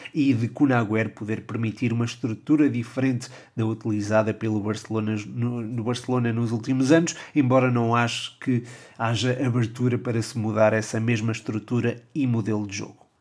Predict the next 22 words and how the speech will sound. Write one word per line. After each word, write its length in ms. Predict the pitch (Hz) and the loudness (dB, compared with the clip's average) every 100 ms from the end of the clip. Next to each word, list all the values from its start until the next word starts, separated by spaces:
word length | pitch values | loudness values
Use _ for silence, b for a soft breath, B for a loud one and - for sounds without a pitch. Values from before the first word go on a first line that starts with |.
| - | -10
A 40 | 127 | -8
seguir, 260 | - 165 | 0 2
o 100 | 139 | 4
Diogo 220 | 127 143 | 4 4
Marinho, 580 | 131 127 143 147 160 160 - | 4 2 4 6 4 4 -2
eh, 180 | 131 120 | -2 -2
deixa-me 440 | 107 117 - 113 | -2 -4 -4 -4
aqui 160 | 113 117 | -4 -4
outra 180 | 107 110 | -4 -4
pergunta. 460 | 110 113 170 196 | 2 6 6 4
"Quem 380 | - - 143 135 | -2 2 4 6
achas 320 | 135 127 123 | 4 2 -4
que 100 | - | -4
pode 240 | - 127 127 | 0 0 2
ter 140 | 123 | -2
faltado 480 | - 113 120 120 107 | 0 0 4 2 2
na 80 | 104 | -4
convocatória 640 | 110 - 120 110 117 101 | -6 -6 -6 -2 0 -2
para 240 | 101 131 | 0 2
a 20 | 110 | 2
seleção 480 | - 98 - 127 | 0 -6 -2 2
A?" 160 | 143 151 | 2 2